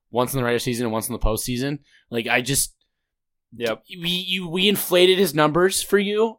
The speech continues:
Speaker 1: and what he could be. It's like, you're not gonna be able, you're not gonna play against the Vikings defense last year
Speaker 2: Wish
Speaker 1: for
Speaker 2: you could, yeah.
Speaker 1: seventeen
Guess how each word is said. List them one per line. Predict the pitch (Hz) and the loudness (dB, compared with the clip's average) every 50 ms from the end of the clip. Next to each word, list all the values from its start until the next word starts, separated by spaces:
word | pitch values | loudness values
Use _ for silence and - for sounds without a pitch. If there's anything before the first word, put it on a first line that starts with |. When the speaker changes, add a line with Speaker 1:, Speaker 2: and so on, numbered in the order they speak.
| _ _ _ | _ _ _
Speaker 1:
and | 151 147 147 147 143 139 143 139 123 127 | -2 0 0 0 0 -2 -4 -6 -10 -4
what | 131 143 151 143 117 | 0 0 0 0 0
he | 135 135 | -4 -4
could | - - 147 135 117 107 98 - | -2 0 -2 -2 -2 -6 0 2
be. | 127 120 123 131 147 160 - - _ _ _ _ _ | 2 2 2 -2 -4 -6 -10 -16 _ _ _ _ _
It's | - | -10
like, | 147 143 127 _ | -10 -10 -10 _
you're | 170 208 208 | -2 2 4
not | 214 220 233 | 4 4 4
gonna | 233 226 220 | 2 -2 -2
be | 202 196 | 0 2
able, | 190 190 175 | 2 2 2
you're | 156 165 185 | 0 0 2
not | 202 208 | 2 2
gonna | 208 220 190 | 2 0 2
play | - - 180 170 165 160 | 4 6 6 6 6 4
against | 139 135 135 127 120 - - - _ _ _ _ _ _ | 4 2 0 0 -2 -6 -10 -12 _ _ _ _ _ _
the | 135 | 0
Vikings | 127 143 143 139 143 135 110 113 | 4 4 4 4 4 0 0 0
defense | 131 120 127 120 110 - | 0 0 0 0 0 0
last | 117 110 104 - - | 0 0 0 -2 -4
year | 110 104 98 95 90 - _ _ _ | -4 -2 -2 -2 -4 -6 _ _ _
Speaker 2:
Wish | 107 117 120 | -10 -4 2
Speaker 1:
for | 143 139 131 131 | 4 4 4 4
Speaker 2:
you | 135 | 4
could, | 139 | 2
yeah. | 135 | 2
Speaker 1:
seventeen | - - 165 147 147 147 - - 151 147 139 131 131 131 | 4 4 4 4 4 2 2 0 0 0 0 0 -2 -4